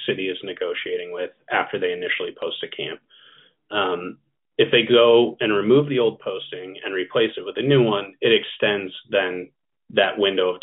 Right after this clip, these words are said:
time that they have to operate within, um, in terms of removing an encampment. I think, you know, maybe the operative question here is, why would they be posting so many camps if they know they're not going to get to all of them?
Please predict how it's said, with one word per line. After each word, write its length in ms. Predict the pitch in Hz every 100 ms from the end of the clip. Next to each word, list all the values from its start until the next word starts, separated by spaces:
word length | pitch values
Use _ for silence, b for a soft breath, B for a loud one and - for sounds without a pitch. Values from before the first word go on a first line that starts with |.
| -
time 300 | 117 98 95
that 140 | 92
they 120 | 95 90
have 180 | 92 -
to 80 | -
operate 540 | - 98 - 92 85
within, 360 | 92 87 87 85 b b b b _
um, 240 | 95 85 82
in 100 | 95
terms 300 | 98 92 95
of 100 | 92
removing 540 | 90 87 87 85 85 -
an 80 | 92
encampment. 640 | 87 - - 82 85 - - b b b b b b _ _ _ _ _ _ -
I 60 | 113
think, 340 | 139 117 - - _ _ _ _ _ _
you 120 | 131
know, 140 | 113 101
maybe 260 | 107 101
the 120 | 104 104
operative 440 | 104 - 95 92
question 400 | - 196 - 117
here 220 | 113 104
is, 80 | 101 - - - _
why 320 | - 110 123
would 140 | 127 120
they 120 | 113
be 220 | 110 101 -
posting 400 | 107 101 107 92 -
so 140 | 98
many 240 | 92 87 82 -
camps 360 | 110 98 - - -
if 180 | 95 - - _ _ -
they 140 | 110
know 220 | 101 101 101
they're 120 | 98
not 240 | 92 85
going 220 | - 85
to 80 | 82
get 300 | 82 82 -
to 80 | -
all 260 | - 85 73
of 140 | 71
them? 220 | 73 73